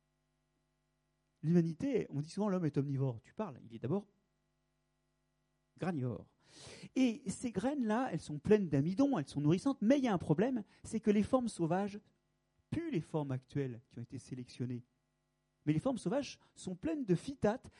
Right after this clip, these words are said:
qui est une molécule qui, en fait, est les réserves de phosphate de la graine.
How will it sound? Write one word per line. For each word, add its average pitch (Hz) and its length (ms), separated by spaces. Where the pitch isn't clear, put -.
qui - 80
est - 120
une 247 100
molécule 269 480
qui, 214 220
en 214 80
fait, - 220
est - 300
les 165 180
réserves 254 420
de 175 80
phosphate 196 420
de 165 100
la 147 120
graine. 143 320